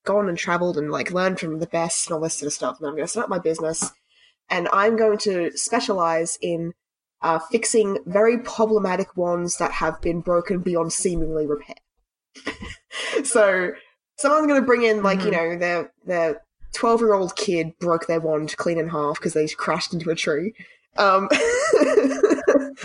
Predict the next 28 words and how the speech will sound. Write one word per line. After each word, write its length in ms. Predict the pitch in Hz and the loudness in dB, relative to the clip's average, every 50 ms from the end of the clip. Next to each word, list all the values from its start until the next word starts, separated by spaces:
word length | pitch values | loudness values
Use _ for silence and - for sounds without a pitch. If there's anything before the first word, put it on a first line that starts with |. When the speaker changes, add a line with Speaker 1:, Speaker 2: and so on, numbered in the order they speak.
| - - - - - 539 - - - _ | -12 -10 -10 -6 -2 -2 -2 -2 -2 _
Speaker 1:
and 120 | - 220 214 | 2 4 4
I'm 140 | 208 233 | 4 6
like, 460 | 254 247 220 214 294 - - 330 - 269 | 6 6 6 4 4 2 -2 -2 2 2
Speaker 2:
<laughs> 60 | 302 | 2
Speaker 1:
okay, 260 | 302 - 247 208 196 | 4 4 4 4 4
I 80 | - 220 | 4 4
look 200 | 226 247 254 269 | 4 4 4 2
at 60 | 247 | 2
it, 40 | 226 | 0
I'm 80 | 202 214 | 2 2
like, 220 | 208 196 202 196 | 2 0 2 0
"This 140 | 233 269 320 | -2 -2 -2
is 100 | 302 302 | -2 0
gonna 200 | - 294 269 262 | 0 0 2 2
be 120 | 262 233 202 | 2 2 0
a 40 | |
really 320 | 180 175 196 208 220 233 220 | 0 2 2 2 2 2 0
tough 360 | - - - - 202 - - | -2 -4 -4 -4 -4 -4 -2
job, 260 | - 202 180 170 165 | -2 -2 0 0 0
but 100 | 175 185 | 0 0
I've 160 | 180 180 180 | 0 0 2
learned 260 | 190 208 240 285 277 247 | 2 2 2 2 0 0
a 40 | |
special 440 | 226 - - - 233 226 - 294 269 269 | -2 -2 -2 -2 -2 -2 0 -2 -2 -2
technique 500 | 269 262 226 269 233 196 165 160 - - | -2 -2 -2 -2 -2 -2 -2 -4 -6 -6
from, 220 | - 175 160 160 | -6 -6 -4 -2
like, 200 | 160 160 147 - | -2 -4 -4 -4
Peru. 520 | _ - 165 165 175 170 143 113 170 226 | _ -8 -4 -2 -2 -2 -2 -2 -4 -8